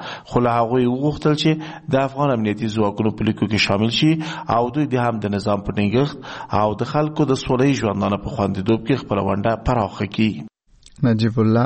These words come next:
Speaker 2: الوخیلو. په هندوستان کې د افغانستان سفیر وایي، د بنګلور یو روغتون ژمنه کړې چې د پیژندل شوې افغانې مېرمنې شربت ګلې وړیا درملنه وکړي. شربت ګله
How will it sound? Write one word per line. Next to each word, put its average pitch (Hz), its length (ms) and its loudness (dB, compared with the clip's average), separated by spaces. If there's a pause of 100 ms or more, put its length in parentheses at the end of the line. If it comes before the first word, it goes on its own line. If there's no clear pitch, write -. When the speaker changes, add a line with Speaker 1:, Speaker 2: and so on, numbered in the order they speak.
(140)
Speaker 2:
الوخیلو. 107 500 0 (400)
په 160 120 4
هندوستان 156 480 2
کې 156 160 0
د 123 100 2
افغانستان 120 560 2
سفیر 143 340 0
وایي، 156 320 4
د - 20 4 (280)
بنګلور 131 440 4
یو 120 220 4
روغتون 127 400 2
ژمنه 131 380 2
کړې 131 280 2
چې 127 240 0
د 107 160 4
پیژندل 107 440 2
شوې 123 260 4
افغانې 127 400 2 (100)
مېرمنې 113 460 4
شربت 104 480 2
ګلې 127 220 4 (120)
وړیا 110 400 6
درملنه 104 420 2
وکړي. - 240 -4 (480)
شربت 143 360 2
ګله 151 160 4